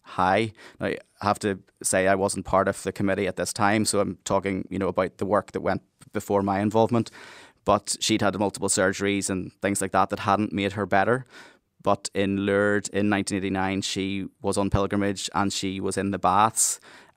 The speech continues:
and was immersed in the baths, and immediately having got out, she felt extraordinarily well all of a sudden. Now, h-, having high blood pressure wouldn't necessarily give you a feeling of,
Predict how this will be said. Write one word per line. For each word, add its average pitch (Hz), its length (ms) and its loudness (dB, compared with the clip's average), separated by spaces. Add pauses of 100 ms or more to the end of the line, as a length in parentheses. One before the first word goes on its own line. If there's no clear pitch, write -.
and 95 300 2
was 107 180 -2
immersed 107 320 2
in 95 80 -6
the 95 60 -4
baths, 95 320 2
and 98 100 -2
immediately 95 460 -2
having 92 260 0
got 95 160 -2
out, 95 160 0
she 104 140 -4
felt 95 360 -2 (200)
extraordinarily 95 800 -2
well 95 420 0
all 101 220 2
of 95 80 -2
a 98 40 -8
sudden. 104 400 0 (300)
Now, 101 120 0
h-, 95 200 -2 (640)
having 117 340 4
high 107 140 2
blood 95 180 -2
pressure 101 280 -2
wouldn't 101 160 -2
necessarily 98 420 -2
give 95 240 -4
you 110 180 2
a 101 40 2
feeling 98 320 -4
of, - 280 -6